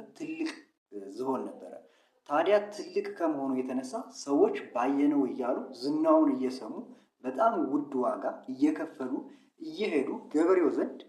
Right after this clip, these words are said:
ይጎበኙት ነበረ። ታዲያ አንዴ ምን ሆነ መስ-፣ ምን ተፈጠረ መሰላችሁ? አንድ ጎብኚ ዝሆኑ የታሰረበትን ገመድ ሲያይ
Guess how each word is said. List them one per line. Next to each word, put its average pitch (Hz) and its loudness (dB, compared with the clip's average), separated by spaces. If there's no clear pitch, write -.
ይጎበኙት 139 0
ነበረ። 98 -14
ታዲያ 202 8
አንዴ 160 0
ምን 156 0
ሆነ 165 2
መስ-፣ 151 2
ምን 143 0
ተፈጠረ 143 -4
መሰላችሁ? 127 -2
አንድ 160 6
ጎብኚ 147 0
ዝሆኑ 139 -2
የታሰረበትን 131 -4
ገመድ 139 -2
ሲያይ 208 -2